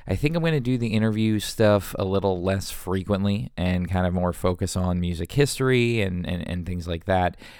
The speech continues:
um, week to week. So maybe I'll do, like, one or two interview episodes a month, and then the rest, you know, I'll do one a week, uh, that's a little bit shorter, uh, where I talk about the last song that I heard and kind of focus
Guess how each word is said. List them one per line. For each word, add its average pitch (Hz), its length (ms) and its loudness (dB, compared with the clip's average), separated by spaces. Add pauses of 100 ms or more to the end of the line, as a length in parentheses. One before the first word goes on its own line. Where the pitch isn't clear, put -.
(140)
um, 90 600 0 (340)
week 101 220 -8
to - 120 -4
week. 104 340 0 (1080)
So 117 160 0
maybe 104 280 4
I'll 95 120 6
do, 98 220 0
like, 90 220 -2
one 95 240 2
or 92 80 0
two 92 440 0
interview 92 640 0 (240)
episodes 92 560 2
a 95 40 -4
month, 101 640 0
and 92 180 0
then 90 460 0
the 98 140 -2
rest, 95 580 0
you 104 100 -2
know, 92 120 2
I'll 85 100 0
do 90 140 -2
one 90 180 2
a 87 80 2
week, 85 360 -2 (340)
uh, 87 160 2
that's 87 160 0
a 92 60 0
little 90 180 4
bit 82 160 0
shorter, 95 560 2 (200)
uh, 87 280 4
where 87 180 4
I 85 140 2
talk 90 280 4
about 87 200 0
the 85 40 -2
last 85 280 -2
song 87 260 -2
that 87 140 0
I 113 220 2
heard 85 300 -2
and 82 140 -6
kind 85 180 -4
of 82 60 -6
focus - 480 -4